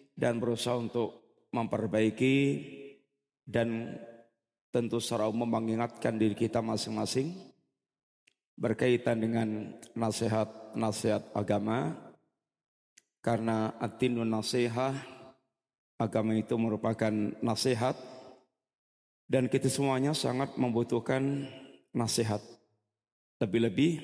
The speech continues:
di zaman yang kita banyak sekali faktor yang membuat kita lalai, yang membuat kita kemudian semakin melupakan dan semakin jauh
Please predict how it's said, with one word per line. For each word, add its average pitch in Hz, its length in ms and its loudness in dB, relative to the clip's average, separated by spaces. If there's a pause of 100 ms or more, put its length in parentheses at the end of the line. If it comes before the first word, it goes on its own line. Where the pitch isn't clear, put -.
(840)
di 135 160 0
zaman 135 560 2
yang 127 240 4
kita 120 400 2
banyak 110 320 2
sekali 107 480 2
faktor 123 800 -2
yang 113 160 0
membuat 107 560 0
kita 113 480 2 (400)
lalai, 117 480 2 (880)
yang 120 160 0
membuat 113 480 0
kita 120 480 0 (1120)
kemudian 123 720 2 (1200)
semakin 120 960 0 (560)
melupakan 117 720 0 (1120)
dan 120 160 2
semakin 113 480 0
jauh 120 640 0